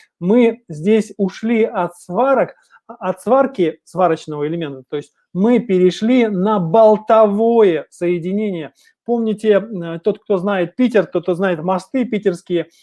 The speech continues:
наш Петр Первый прекрасно все мосты, сделанные до сих пор стоят по двести с лишним лет, на болтовых соединениях, на заклепках.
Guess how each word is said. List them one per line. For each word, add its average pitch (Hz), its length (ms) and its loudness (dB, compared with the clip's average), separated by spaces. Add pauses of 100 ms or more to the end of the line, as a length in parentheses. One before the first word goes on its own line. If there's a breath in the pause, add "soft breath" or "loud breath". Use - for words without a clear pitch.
(280 soft breath)
наш 208 380 -4 (180)
Петр 214 340 2
Первый 196 480 0 (800)
прекрасно 202 800 0
все 220 380 -4
мосты, 190 680 -4 (260 soft breath)
сделанные 196 760 2
до 208 260 4
сих - 340 -6
пор 226 220 0
стоят 196 460 -6
по 170 100 -6
двести 190 360 -8
с - 100 -20
лишним 160 400 -10
лет, 254 240 -2 (280)
на 220 300 -2
болтовых 220 960 2
соединениях, 190 1080 -4 (300)
на 190 280 -6
заклепках. 202 920 -2